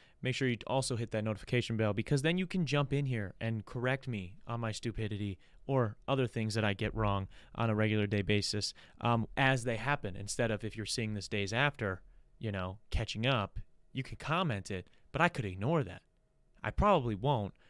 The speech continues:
unless it's mean. Then I will look at it, cry about it, complain about it to my friends, and then ignore it. Um, but I can't ignore you as, as easily if you're, if you're here in my face in a live chat. You know, it's just, it's just the truth of the matter.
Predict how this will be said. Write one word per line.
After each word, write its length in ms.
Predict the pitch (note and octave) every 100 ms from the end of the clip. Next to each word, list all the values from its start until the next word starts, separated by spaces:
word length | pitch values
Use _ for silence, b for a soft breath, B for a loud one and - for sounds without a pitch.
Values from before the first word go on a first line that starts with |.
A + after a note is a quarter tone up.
| b -
unless 240 | C3 C3+
it's 140 | G2+ A2+
mean. 420 | A#2+ G2+ F2+ F#2 - - - -
Then 160 | C3
I 120 | B2
will 200 | A2 G#2+
look 200 | A2 A#2+
at 160 | A#2 G2
it, 160 | F#2+ - - -
cry 240 | - C#3
about 320 | A#2+ G#2+ G#2 G2
it, 120 | F#2 - - - - -
complain 400 | - - D#3+ E3+
about 320 | A#2+ G#2 G2
it 100 | F#2
to 100 | -
my 140 | A2 F#2+
friends, 560 | - D#3 A#2+ G2 - - - - -
and 140 | - B2
then 140 | E3+
ignore 320 | C3 G#2+ G2
it. 140 | F2+ F2+ b b b b -
Um, 540 | A2 G#2 G2+ G2 F#2+ F#2+ - - _ -
but 120 | B2+
I 160 | B2 A#2+
can't 220 | - D#3+
ignore 300 | A#2 A2 C3+
you 160 | A2 G2+
as, 180 | G2 -
as 160 | A2+ G2
easily 480 | A2+ G#2 G2 F2+ F2
if 120 | G#2+ G#2
you're, 140 | G2
if 160 | G#2+ A2
you're 100 | G2
here 340 | A2 A2+ F#2 - -
in 80 | A2+
my 140 | F#2+
face 420 | - A2+ G2 - -
in 120 | A2+
a 40 |
live 220 | G2 G#2+
chat. 220 | - G2+ -
You 80 |
know, 120 | G#2 G2
it's 120 | -
just, 180 | - - B B B B
it's 80 | C3+
just 140 | D#3+
the 80 | C3+
truth 220 | E3+ D3
of 60 | B2
the 60 |
matter. 300 | C3 C3 G#2